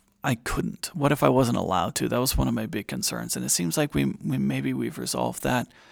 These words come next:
and we might be okay. 'Cause I know, you know, they're putting money into it and, and they expect me to obviously teach with it, which I plan on doing.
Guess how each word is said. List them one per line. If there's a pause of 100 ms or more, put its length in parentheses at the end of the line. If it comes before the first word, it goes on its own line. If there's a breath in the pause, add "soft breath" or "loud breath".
(260 loud breath)
and
we
might
be
okay.
'Cause
I
know, (500 loud breath)
you
know,
they're
putting
money
into
it
and,
and
they
expect
me
to
obviously (260)
teach
with
it, (500 soft breath)
which
I
plan
on
doing.